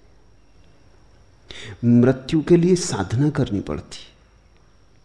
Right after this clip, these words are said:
मृत्यु को संभालना पड़ता है। जो अति कुशल है वही केवल ठीक ठीक मृत्यु को उपलब्ध हो पाता है, और ठीक मृत्यु ही न मिली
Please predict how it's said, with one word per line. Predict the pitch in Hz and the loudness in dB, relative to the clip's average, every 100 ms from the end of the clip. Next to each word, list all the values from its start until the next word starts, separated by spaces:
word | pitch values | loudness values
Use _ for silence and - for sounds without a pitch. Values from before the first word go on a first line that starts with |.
| _ _ _ _ _ _ - 120 107 | _ _ _ _ _ _ -20 -12 4
मृत्यु | 139 170 170 185 214 | 8 8 6 0 0
को | 240 214 - | 2 2 0
संभालना | - 143 117 123 151 214 | -4 2 2 4 4 2
पड़ता | - - - - | 0 -6 -12 -16
है। | - - _ _ _ _ _ _ _ - - - - _ _ | -20 -20 _ _ _ _ _ _ _ -20 -20 -20 -20 _ _
जो | 120 - - | -12 -6 2
अति | 233 240 240 | 2 4 0
कुशल | - 190 - 202 107 | 4 2 4 4 4
है | - 71 - - - - - _ - | 0 -6 -10 -18 -20 -20 -20 _ -8
वही | 123 143 175 | 0 2 2
केवल | 170 160 139 120 113 | 2 2 2 -2 -4
ठीक | - 170 - | -2 -2 -2
ठीक | - 170 | -4 -2
मृत्यु | 135 120 113 - 117 | 0 0 -2 -4 0
को | 95 | 2
उपलब्ध | 95 104 95 - | 2 0 -2 -2
हो | 101 | -2
पाता | 80 95 - | 0 -2 -4
है, | - - - - - | -10 -12 -18 -14 -2
और | 123 120 - | -2 -2 -4
ठीक | - 185 120 | 0 2 4
मृत्यु | 113 147 - 170 165 | 4 4 2 2 4
ही | 156 | 6
न | 131 | 6
मिली | 143 113 92 | 8 6 4